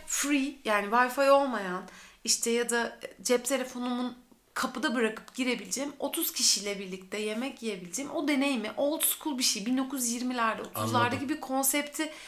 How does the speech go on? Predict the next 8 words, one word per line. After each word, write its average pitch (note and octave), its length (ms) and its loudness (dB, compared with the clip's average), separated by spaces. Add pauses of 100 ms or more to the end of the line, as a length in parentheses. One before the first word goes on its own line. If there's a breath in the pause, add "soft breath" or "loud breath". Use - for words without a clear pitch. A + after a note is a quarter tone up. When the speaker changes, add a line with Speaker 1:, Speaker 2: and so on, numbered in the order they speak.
(120 loud breath)
Speaker 1:
satın A3+ 360 0
almak F#3+ 360 0
istiyorum. F3 480 -4 (320 loud breath)
Ve, D#4+ 240 2 (380 loud breath)
e, - 80 -8 (520)
e, F#3+ 120 0
dışa C4 300 8
mesela A3 300 -4